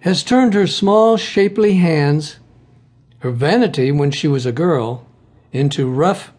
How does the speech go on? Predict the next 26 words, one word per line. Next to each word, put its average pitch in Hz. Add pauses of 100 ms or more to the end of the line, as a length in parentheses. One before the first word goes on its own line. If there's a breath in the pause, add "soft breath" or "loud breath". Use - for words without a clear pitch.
red 135
ones. 98 (880)
She -
hated 190
the 127
sight 123
of 101
them. 104 (1700 soft breath)
The 135
cracked 214
skin 196
on 180
her 160
fingers 170
sometimes 202
hurt. 254 (1800)
At 131
church, - (800)
she -
is 143
self-conscious 180
about 139
her 135
scrub 147
woman's 135
hands, 123